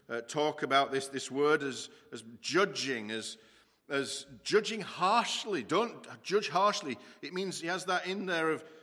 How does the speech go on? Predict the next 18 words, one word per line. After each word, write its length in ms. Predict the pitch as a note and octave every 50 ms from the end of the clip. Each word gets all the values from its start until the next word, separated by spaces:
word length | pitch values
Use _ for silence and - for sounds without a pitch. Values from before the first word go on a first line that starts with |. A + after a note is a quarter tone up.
| - _ _ -
deciding, 720 | D#3+ D#3+ - - - G3 F3+ F#3 G3 G3 F#3 F3 D3+ C3+
of 100 | B2+ A2+
distinguishing. 960 | A2+ E3 D#3+ - - - - A3+ A#3 A#3+ A#3+ A3+ G#3+ F#3 - - F#3 E3+ C3+ G#2+ - - - _ _ _ _ _ _ _ _ _ _ _ _ _ _ _ _ _ _ _ _ _ _ _ _ _ _ -
Possibly, 460 | D#3+ D#3+ D#3+ - F#3 D3+ D3+ D3 C#3+
according 420 | C#3 - D#3 D#3 D#3 D#3+ D#3 C#3
to 160 | - C3+ C#3+
one 300 | C#3 C#3 D#3 D#3 D#3 D3 - - - - -
expert, 540 | D#3 D#3 - - - - D3 C#3+ C#3 - D3
it 80 | C3
splits 520 | - - - - - F#3 G3+ G3+ G3 - F#3+
it 80 | F3
into 260 | F#3 F#3 F3+ - E3
two. 360 | - - - G3+ A#3 A#3 F#3+ D#3+
On 140 | D3 D3
the 80 | D3+ D3+
one 220 | D#3 F#3 G#3 G#3
side, 340 | F#3+ - - F3+ E3+ E3 D3+
there's 180 | D#3+ D#3 C3+